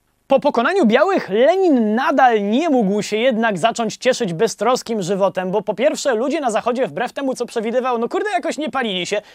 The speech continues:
żeby podłapać ten ogień światowej komunistycznej rewolucji, a po drugie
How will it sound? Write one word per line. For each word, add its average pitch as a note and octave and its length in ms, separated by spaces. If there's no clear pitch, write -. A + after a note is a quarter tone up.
żeby A3+ 220
podłapać B3 460
ten A#3+ 200
ogień B3 440
światowej B3+ 640
komunistycznej A#3+ 880
rewolucji, A3 600
a C#4 80
po A#3 120
drugie A#3+ 320